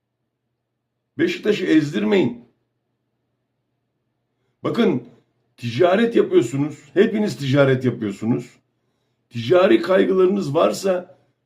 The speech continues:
Beşiktaş yönetiminden lütfen ayrılın. Gidelim seçime. Ticari kaygıları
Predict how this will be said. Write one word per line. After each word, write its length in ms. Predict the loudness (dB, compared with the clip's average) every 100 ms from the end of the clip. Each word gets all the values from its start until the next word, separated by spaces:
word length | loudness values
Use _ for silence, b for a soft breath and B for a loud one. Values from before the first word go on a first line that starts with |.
| -8
Beşiktaş 480 | -8 -6 0 0 0
yönetiminden 680 | -2 -2 -4 -4 0 -2 -2
lütfen 280 | -6 -4 0
ayrılın. 540 | 0 0 0 -4 -6 _ _ _ _ _ _ _ _ _ _ _ _ _ _ _ _ _ _ _ _ _ _ _ _ _ _ _ _ _ _ _ _ -10
Gidelim 380 | -2 2 2 2
seçime. 680 | 0 -4 -2 -2 -2 -10 _ _ _ -10
Ticari 500 | -4 2 4 4 2
kaygıları 800 | 2 2 2 2 2 0 -4